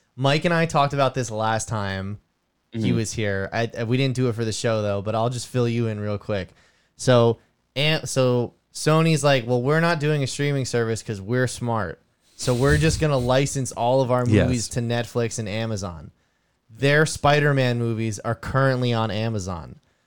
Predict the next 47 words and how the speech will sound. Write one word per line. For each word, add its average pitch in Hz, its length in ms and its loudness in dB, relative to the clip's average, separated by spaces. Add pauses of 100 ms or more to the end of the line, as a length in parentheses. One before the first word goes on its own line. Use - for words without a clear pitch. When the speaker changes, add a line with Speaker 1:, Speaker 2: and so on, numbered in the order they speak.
(180)
Speaker 1:
So 117 480 0
remember 127 220 -2
how 135 140 2
I 127 40 2
was 123 120 0
talking 127 200 2
about 123 120 0
how 117 120 0
now 113 240 -2
you 117 180 -2
can 110 140 -6
do, 113 200 -2
like, 107 180 -2
watch 131 340 2
parties 104 340 -2
with 101 160 -8
your 104 80 -4
Twitch - 360 -6
Prime 120 360 -4
subscribers 98 640 -4
and 101 80 -8
everything, 98 380 -6
and 98 80 -8
you 101 60 -6
guys 101 200 -2
can 110 80 4
Speaker 3:
Oh, 104 80 2
Speaker 1:
all 107 80 0
Speaker 3:
through 101 140 2
Speaker 1:
do 92 80 0
Speaker 3:
Amazon. 104 280 2
Speaker 1:
a 107 40 4
watch 104 180 2
Speaker 3:
Yeah, 92 60 2
yeah. 101 140 2
Speaker 1:
along 101 140 -2
and 98 100 -8
watch 98 220 -8
Spider-Man 120 540 0
or 101 40 -6
something 92 240 -8
together. 95 380 -8 (520)
Part 160 260 4
of 160 100 2
the 135 80 2
contract 160 640 2
was 110 400 0